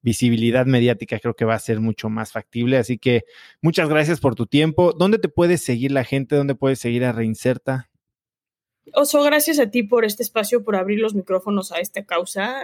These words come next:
Speaker 2: hablar de estos temas que son controversiales, sin duda alguna que son controversiales. Entonces, sí invito a la gente,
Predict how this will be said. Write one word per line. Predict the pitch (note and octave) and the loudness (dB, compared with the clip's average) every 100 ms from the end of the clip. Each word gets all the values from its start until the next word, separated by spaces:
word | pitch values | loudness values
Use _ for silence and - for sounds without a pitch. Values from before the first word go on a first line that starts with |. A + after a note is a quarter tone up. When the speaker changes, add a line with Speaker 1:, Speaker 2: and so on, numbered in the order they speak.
| - | -6
Speaker 2:
hablar | G3 F#3+ G3+ G#3 | -6 0 2 4
de | G3+ | 2
estos | G3 G#3 - | 0 -6 -2
temas | G3+ G#3 - | 0 0 0
que | G#3 | -4
son | A3 A3+ | -2 0
controversiales, | A#3+ A3+ F#3 E3+ F#3+ G#3 - | 0 0 -2 -2 -2 -2 0
sin | G#3 G3 | 0 2
duda | G#3+ G#3+ | 2 2
alguna | G3+ F#3+ G3+ | 0 -2 -8
que | - | -8
son | F3+ F3+ - | -10 -10 -12
controversiales. | G#3 G3 F3 F#3 F#3+ G3+ | -8 -4 -4 -4 -4 -2
Entonces, | G#3 A3+ | 0 0
sí | C4+ | 0
invito | C4+ B3 G3+ | 2 2 2
a | A#3 | 2
la | F3 | 0
gente, | - G3 G3+ G3+ G#3 | 0 -2 2 0 0